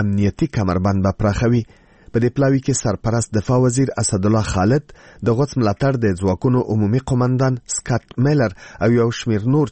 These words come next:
چارواکي شامل دي. د فراه د والي ویان فاروق برګزي تیر ماښام ازادۍ راډیو ته ویل، د پلاوي چې د فراه د امنیتي وضعیت د څېړنې لپاره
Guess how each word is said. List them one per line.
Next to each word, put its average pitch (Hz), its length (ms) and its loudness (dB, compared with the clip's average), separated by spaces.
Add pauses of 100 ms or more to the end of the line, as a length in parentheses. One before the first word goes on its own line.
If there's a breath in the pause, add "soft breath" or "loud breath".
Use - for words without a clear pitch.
چارواکي 90 440 -2
شامل 127 320 0
دي. 113 80 0 (320 loud breath)
د 127 120 -2
فراه 143 220 0
د 139 120 2
والي 95 240 2
ویان 117 360 2
فاروق 117 340 0 (200)
برګزي 107 420 0 (340 loud breath)
تیر 127 240 0
ماښام 110 320 -2 (120)
ازادۍ 101 360 2
راډیو 92 220 0
ته 123 180 0
ویل، 127 240 2 (480 loud breath)
د 131 40 0 (100)
پلاوي 143 260 2
چې 143 120 -2 (100)
د 107 100 -6
فراه 120 240 2
د - 140 0
امنیتي 110 400 2
وضعیت 107 340 0
د 92 200 0
څېړنې 123 440 0
لپاره 98 320 0